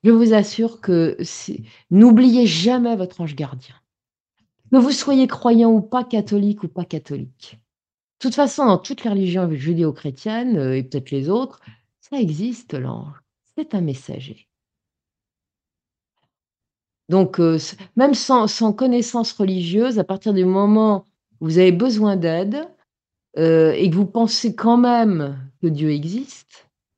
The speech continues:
même si vous n'êtes pas religieux, eh ben, demandez-lui. Et je vous assure que si ça ne contrarie pas le plan divin, parce qu'il y a des choses que l'ange ne peut pas faire si le, le, le, le plan divin est contrarié.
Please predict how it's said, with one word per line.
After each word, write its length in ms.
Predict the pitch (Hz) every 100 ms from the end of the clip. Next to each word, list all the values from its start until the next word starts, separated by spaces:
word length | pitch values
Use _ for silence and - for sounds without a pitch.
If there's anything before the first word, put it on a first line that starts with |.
| _
même 140 | 151 156
si 160 | -
vous 80 | 160
n'êtes 180 | 160 156
pas 120 | 151
religieux, 640 | 143 151 147 143 190 233 - _ _ _ _ _
eh 80 | 214
ben, 160 | 196 208
demandez-lui. 600 | 202 175 156 135 120 - 147
Et 100 | 185
je 100 | 208
vous 160 | 214
assure 500 | 226 214 - 285 -
que 320 | - 220 190 196 - _
si 180 | - 208
ça 140 | 220
ne 100 | 190
contrarie 800 | 180 - 359 392 - 311 285 254
pas 260 | 226 247 220
le 120 | 151
plan 280 | 131 139 131
divin, 500 | 131 127 123 151 208 _ _ _ _ _ _ _ _
parce 160 | 135 -
qu'il 340 | 160 143 -
y 100 | 156
a 20 | 156
des 140 | 151
choses 300 | - 233 226
que 100 | -
l'ange 260 | 151 196 156
ne 80 |
peut 160 | 135 147
pas 160 | 131 180
faire 320 | - 208 208
si 320 | - 160 139 - - - 110
le, 360 | 160 156 151 151
le, 320 | 151 143 147
le, 260 | 151 147 127
le 140 | 165
plan 160 | - 175
divin 260 | 170 185
est 100 | 185
contrarié. 600 | - 151 - 131 135 127